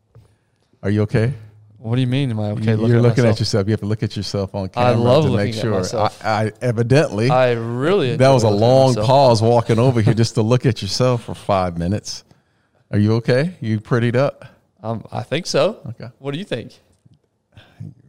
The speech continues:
Speaker 1: Look like
Speaker 2: I'll, I'll, I'm gonna, I'm gonna ask you the question you always ask me. Am I more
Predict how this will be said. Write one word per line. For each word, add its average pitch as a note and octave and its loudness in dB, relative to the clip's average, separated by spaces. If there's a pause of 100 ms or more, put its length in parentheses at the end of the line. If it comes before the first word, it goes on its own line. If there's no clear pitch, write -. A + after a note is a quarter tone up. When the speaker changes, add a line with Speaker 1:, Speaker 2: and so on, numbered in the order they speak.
Speaker 1:
Look E2 -16
like F#2 -4
Speaker 2:
I'll, - -
I'll, D#3+ 2
I'm F#3+ 0
gonna, A3+ 2
I'm F3+ 2
gonna A#3+ 4
ask E3+ 0
you G#3+ 0
the D#3 -2
question C#3+ 0
you C#3+ 0
always A#2+ 0
ask A2+ -4
me. C#3+ -8 (1040)
Am C3 -4
I D#3 4
more D3+ 4